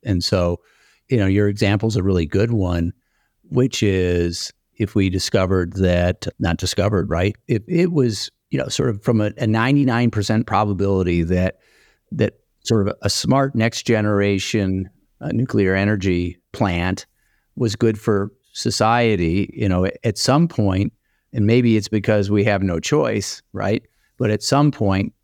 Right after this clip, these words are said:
I believe that useful information will prevail. You know, a lot of the stuff is like on this, it's now gets into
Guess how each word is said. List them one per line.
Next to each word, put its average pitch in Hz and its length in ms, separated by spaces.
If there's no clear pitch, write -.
I 104 160
believe 95 540
that 95 600
useful 101 440
information 92 480
will 98 140
prevail. - 600
You 160 80
know, 110 100
a 104 40
lot 120 200
of 120 60
the 110 80
stuff 107 340
is 98 220
like 98 240
on 92 200
this, 143 260
it's - 240
now 98 260
gets 98 240
into 87 280